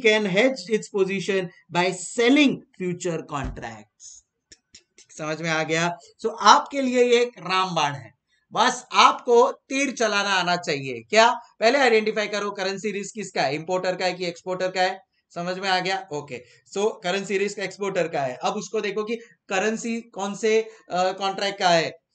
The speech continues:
फॉरेन करेंसी, जो करेंसी फ्यूचर्स का जो कॉन्ट्रैक्ट है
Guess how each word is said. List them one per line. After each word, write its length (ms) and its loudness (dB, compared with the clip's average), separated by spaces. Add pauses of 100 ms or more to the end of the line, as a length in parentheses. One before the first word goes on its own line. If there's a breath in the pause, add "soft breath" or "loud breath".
फॉरेन 260 0
करेंसी, 380 -4
जो 300 -10
करेंसी 440 -6
फ्यूचर्स 580 -6
का 280 0 (200 loud breath)
जो 80 -4
कॉन्ट्रैक्ट 520 0
है 260 -4